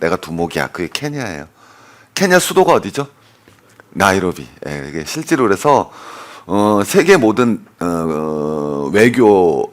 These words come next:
이런 거는 동아프리카는 전부 나이로비로 통합니다. 그래서 여러분들도 아마 비행기 타고 동아프리카 가시게 되면, 아, 직항이 있다. 근데 우리나라는 에티오피아 직항이 있어요.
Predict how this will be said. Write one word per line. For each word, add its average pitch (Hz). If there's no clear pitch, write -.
이런 95
거는 92
동아프리카는 107
전부 85
나이로비로 78
통합니다. 76
그래서 85
여러분들도 101
아마 87
비행기 123
타고 127
동아프리카 120
가시게 110
되면, 104
아, 78
직항이 190
있다. 120
근데 82
우리나라는 135
에티오피아 113
직항이 110
있어요. 67